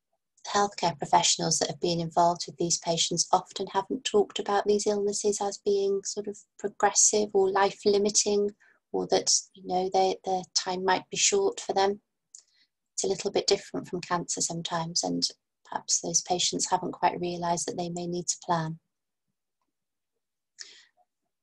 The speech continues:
And so down at the bottom there, if your patients are meeting those criteria, then it's worth trying to talk to them about the future, think about their palliative care needs,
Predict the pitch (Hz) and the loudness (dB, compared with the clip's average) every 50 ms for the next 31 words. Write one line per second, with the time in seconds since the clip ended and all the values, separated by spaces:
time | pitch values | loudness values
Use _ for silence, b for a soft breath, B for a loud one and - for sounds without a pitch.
0 | _ _ - 202 202 - - 202 196 220 208 208 208 - 208 202 - 214 214 - | _ _ -4 -2 0 0 0 2 2 2 4 4 4 2 2 2 2 2 2 2
1 | - 208 208 208 214 208 214 214 208 208 - 190 185 - 202 196 190 - - - | 0 0 0 2 2 4 4 4 2 2 -2 -6 -2 0 2 2 4 2 2 0
2 | - - - 190 185 185 190 185 185 180 - 202 202 214 214 - - - 196 180 | -2 0 2 2 4 4 4 2 0 -4 -6 -2 -2 -2 -2 -2 -4 -6 -6 -6
3 | 180 185 180 180 - - - 180 175 170 170 - - 190 185 185 185 180 180 180 | -2 -2 0 2 0 0 0 0 0 2 2 0 0 0 -2 -4 -2 0 2 2
4 | 180 180 - - - 175 175 170 - - 175 - - - - - 165 170 170 170 | 2 2 0 0 0 0 0 0 -2 -4 -4 -4 -4 -8 -8 -4 -4 -2 0 0
5 | 170 160 160 - - - - 175 170 165 165 165 165 - - 170 160 165 160 160 | -2 -4 -6 -8 -10 -6 -2 0 0 0 0 0 0 0 2 2 2 2 2 0
6 | 156 156 - _ _ _ _ _ _ _ _ _ _ - - - 190 175 - - | 0 -2 -8 _ _ _ _ _ _ _ _ _ _ -2 2 2 2 2 2 0
7 | - - 170 175 170 165 160 160 160 156 147 - - 147 - - - 202 180 - | -2 0 0 0 0 0 0 2 2 2 2 0 -4 -10 -8 -2 0 0 0 0
8 | - - - 185 175 180 180 - _ _ - - 208 202 190 - - 170 - 160 | -2 -2 0 0 0 -2 -4 -8 _ _ -2 0 0 0 0 -2 -8 -4 -2 -2
9 | 156 165 160 160 151 - - 165 156 151 156 151 - - 147 143 - - 170 165 | 0 2 0 0 0 0 0 0 0 0 -2 -4 -4 -4 -6 -8 -4 -2 0 0
10 | 165 165 160 165 160 160 160 160 160 - - - - - | 2 2 2 2 2 2 0 0 -2 -2 -2 -4 -4 -4